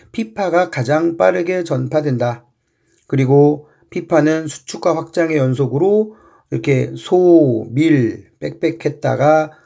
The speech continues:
좀 느슨했다가 이렇게 전달된다라고 하고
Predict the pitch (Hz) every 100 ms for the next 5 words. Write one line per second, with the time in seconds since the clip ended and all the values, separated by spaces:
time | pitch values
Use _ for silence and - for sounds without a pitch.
0 | _ _ 151 147 131 135 131 160 147 123
1 | 120 113 143 165 170 - _ _ 117 123
2 | - 147 156 156 _ _ - 127 127 143
3 | 143 123 123 127 127 123 117 117 180 165
4 | 147 214